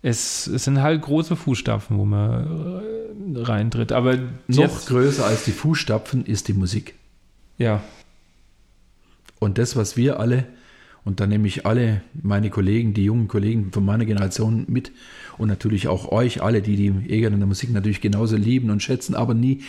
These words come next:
Speaker 2: im Orchester gespielt haben, die nehme ich da alle mit.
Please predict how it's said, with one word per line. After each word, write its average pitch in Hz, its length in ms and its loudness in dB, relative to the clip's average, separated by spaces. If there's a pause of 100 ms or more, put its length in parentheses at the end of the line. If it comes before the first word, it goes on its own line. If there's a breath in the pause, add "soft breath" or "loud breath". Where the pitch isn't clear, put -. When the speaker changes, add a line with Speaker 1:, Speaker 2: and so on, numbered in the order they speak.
(100)
Speaker 2:
im 123 120 0
Orchester 107 340 0
gespielt 107 440 0
haben, 107 200 0 (600 loud breath)
die 101 260 2 (180)
nehme 110 220 2
ich - 60 -6
da - 100 -2
alle 113 220 2
mit. 117 240 -2